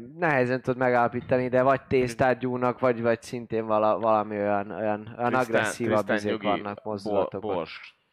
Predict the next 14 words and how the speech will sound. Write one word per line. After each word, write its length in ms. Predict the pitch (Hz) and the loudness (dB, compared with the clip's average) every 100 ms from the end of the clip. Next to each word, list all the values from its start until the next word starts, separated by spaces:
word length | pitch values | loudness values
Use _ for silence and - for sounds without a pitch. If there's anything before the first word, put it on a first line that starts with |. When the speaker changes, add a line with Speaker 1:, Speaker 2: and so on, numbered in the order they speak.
| _ _ | _ _
Speaker 2:
törő, 360 | - 95 85 78 | -16 -12 -12 -14
tudod? 360 | _ 90 82 - _ _ _ _ _ _ _ _ _ _ | _ -14 -14 -14 _ _ _ _ _ _ _ _ _ _
Így 400 | 95 85 82 _ | -16 -16 _ _
kell 240 | - 73 | -18 -14
a 60 | 80 | -14
borsot, 500 | - 82 - - - | -14 -16 -16 -20 -20
amikor 420 | 80 - 87 85 - | -20 -16 -16 -16 -12
főznek, 640 | 101 95 - 92 92 - _ _ | -10 -10 -12 -18 -18 -20 _ _
törpök 380 | 85 82 85 - | -18 -16 -18 -18
szoktak 300 | 87 - - _ | -20 -20 -20 _
főzni, 380 | 87 82 _ 82 | -16 -16 _ -20
és 140 | _ _ _ _ - _ _ _ _ | _ _ _ _ -20 _ _ _ _
bors 420 | 85 76 69 - | -14 -14 -16 -20
törnek. 540 | - 76 - - - | -16 -16 -16 -20 -20